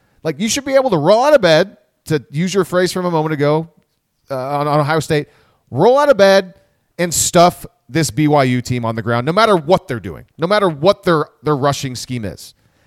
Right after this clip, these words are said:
and not give up six yards per carry. But yet, they didn't. They, they had a bad day in a season in which they've been very good against the run. And so that's just, again, it's more evidence telling us that, yes, this team,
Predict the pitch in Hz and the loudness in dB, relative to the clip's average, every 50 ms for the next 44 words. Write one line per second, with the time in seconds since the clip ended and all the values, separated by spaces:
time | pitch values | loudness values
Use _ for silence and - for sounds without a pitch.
0 | _ - 147 147 156 170 175 180 131 165 156 160 143 - - - - 165 - - | _ -8 -6 0 2 2 0 2 0 0 2 2 0 0 -4 -6 -6 -6 -4 -4
1 | 139 139 127 127 123 - - 123 - - 110 80 60 53 - _ _ _ _ _ | -2 0 0 -2 -2 -6 -8 -10 -8 -8 -10 -10 -10 -14 -20 _ _ _ _ _
2 | _ _ _ _ _ _ _ _ - 208 240 262 269 254 - - _ _ _ _ | _ _ _ _ _ _ _ _ -4 -2 2 4 2 2 2 -4 _ _ _ _
3 | _ _ _ _ - 202 247 269 190 113 85 - _ _ _ - 123 156 175 180 | _ _ _ _ -2 0 2 2 2 0 -2 -10 _ _ _ -4 0 0 2 2
4 | 175 - _ _ - 165 180 175 175 165 180 208 214 165 180 180 180 190 190 - | 0 -4 _ _ -2 0 0 2 2 2 2 2 2 2 4 4 4 4 2 -2
5 | - _ _ _ _ - 165 165 147 - 202 202 180 190 185 170 175 175 - 170 | -8 _ _ _ _ -4 -2 -2 -2 -2 -4 -6 -6 -6 -4 -4 -4 -4 -4 -4
6 | 170 151 165 147 117 135 139 175 185 165 175 175 165 180 185 - - 202 170 147 | -4 -4 -4 -4 -2 -2 0 0 0 0 0 -2 -2 -4 -6 -4 -4 -2 0 0
7 | 135 135 143 160 156 - _ _ _ _ _ _ _ - 165 156 - 185 190 160 | 0 0 -4 -6 -10 -18 _ _ _ _ _ _ _ -10 -8 -4 -2 -2 0 0
8 | 180 202 208 - 226 214 - - 180 160 180 196 135 135 131 131 135 139 156 185 | 0 -2 -2 -2 -6 -6 -6 -6 -8 -6 -4 -4 -4 -6 -6 -8 -8 -4 0 0
9 | 226 233 - 160 175 208 196 190 180 151 - - - 202 208 202 165 139 135 127 | 0 0 0 0 -4 -4 -4 -4 -8 -8 -10 -8 -6 -4 -4 -4 -4 -4 -6 -8
10 | - - 139 123 120 147 170 143 120 - - 180 190 180 - - 175 185 208 226 | -4 -4 -4 -4 -2 -2 -2 -2 -2 -4 -4 -4 -4 -4 -4 -6 -6 -6 -6 -6
11 | 240 240 | -8 -10